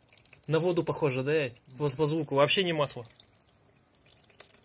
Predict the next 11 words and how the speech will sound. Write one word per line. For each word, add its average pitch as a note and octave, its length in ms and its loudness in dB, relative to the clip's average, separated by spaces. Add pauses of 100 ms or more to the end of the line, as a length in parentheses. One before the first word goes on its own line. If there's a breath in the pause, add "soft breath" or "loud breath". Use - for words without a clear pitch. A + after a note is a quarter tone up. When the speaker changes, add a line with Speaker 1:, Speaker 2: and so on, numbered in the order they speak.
(540)
Speaker 1:
Я, F3+ 220 -4
ребята, G3 300 0
вам F#3 80 -2
точно G3 280 -2
говорю, D3 200 0
это F3 160 -4
не F3 120 0
масло, F#3+ 460 2
это F3 140 -10
транспортировочная E3+ 880 0
жидкость. - 560 -6